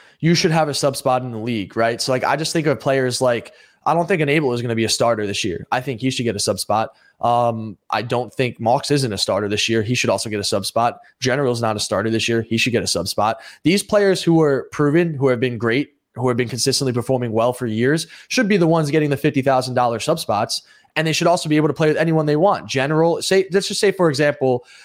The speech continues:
General, Enable, myself, and Fellow all get sub spots on different teams. There's nothing that should say that we shouldn't be able to play with each other because we deserve the sub spots on those teams. We are the best players not starting, and we should be able to play together in challengers.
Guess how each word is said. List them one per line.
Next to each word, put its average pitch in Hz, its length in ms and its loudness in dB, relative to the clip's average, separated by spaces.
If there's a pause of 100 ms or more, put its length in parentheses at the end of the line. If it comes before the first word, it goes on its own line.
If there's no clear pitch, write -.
(120)
General, 175 680 2 (160)
Enable, 143 600 2 (180)
myself, 131 720 0 (220)
and 123 180 -4
Fellow 120 380 0
all 139 240 2
get 135 160 -2
sub 127 180 -2
spots 120 240 -2
on 127 60 -8
different 120 260 -4
teams. 131 320 -2 (200)
There's 156 180 2
nothing 185 320 2
that 175 120 2
should 156 160 -2
say 165 140 2
that 135 180 4
we 139 140 2
shouldn't 147 240 0
be 139 80 4
able 135 140 4
to 110 60 -2
play 135 180 2
with 123 100 0
each 107 160 -8
other 113 160 2
because 117 300 -2
we 156 140 4
deserve 147 340 2
the 139 80 -2
sub 120 180 0
spots 117 300 0
on 117 80 -8
those 113 140 -6
teams. 120 340 -4 (180)
We 175 140 2
are 170 120 4
the 165 80 2
best 139 280 0
players 131 280 0
not 123 160 0
starting, 113 460 -2 (220)
and 139 80 0
we 165 80 4
should 156 140 0
be 156 60 4
able 147 120 4
to 131 60 2
play 147 200 0
together 135 300 0
in 135 160 -4
challengers. 123 600 0